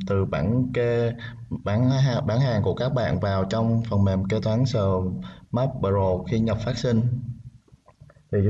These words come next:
khi nhập phát sinh ho-, hóa đơn bán ra thì, ờ, khi nhập phát sinh hóa đơn bán ra thì, ờ, đối với, ờ, ờ, có một số công ty thì chúng ta sẽ xuất rất là nhiều mặt hàng. Thì để giảm thiểu thời gian ấy, nếu chúng ta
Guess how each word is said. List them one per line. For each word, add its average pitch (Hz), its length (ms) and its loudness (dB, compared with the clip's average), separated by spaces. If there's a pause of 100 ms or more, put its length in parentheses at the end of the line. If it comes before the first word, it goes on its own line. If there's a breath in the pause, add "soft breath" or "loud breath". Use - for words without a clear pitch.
khi 120 100 2
nhập 123 200 4
phát 131 140 0
sinh 120 180 0
ho-, 123 360 2
hóa 123 160 0
đơn 127 160 2
bán 123 180 0
ra 127 260 2
thì, 101 200 2 (1400 loud breath)
ờ, 101 720 0 (320 loud breath)
khi 120 120 0
nhập 113 140 0
phát 123 160 0
sinh 123 240 0
hóa 120 140 2
đơn 127 180 2
bán 127 160 2
ra 123 320 0
thì, 98 240 2
ờ, 95 240 2 (260 loud breath)
đối 107 160 0
với, 143 240 2
ờ, 143 340 2 (680 loud breath)
ờ, 113 200 0
có 123 80 0
một 127 180 2
số 117 80 2
công 127 180 0
ty 127 220 2
thì 120 140 2
chúng 113 140 0
ta 120 160 0
sẽ 113 500 0 (400)
xuất 151 180 -2
rất 160 160 -2
là 127 80 0
nhiều 98 160 2
mặt 95 160 -2
hàng. 101 320 0
Thì 95 120 -2
để 76 260 0
giảm 87 200 -2
thiểu 80 200 0
thời 113 160 0
gian 113 220 0
ấy, 117 240 0
nếu 127 220 2
chúng 120 160 -4
ta 117 180 -2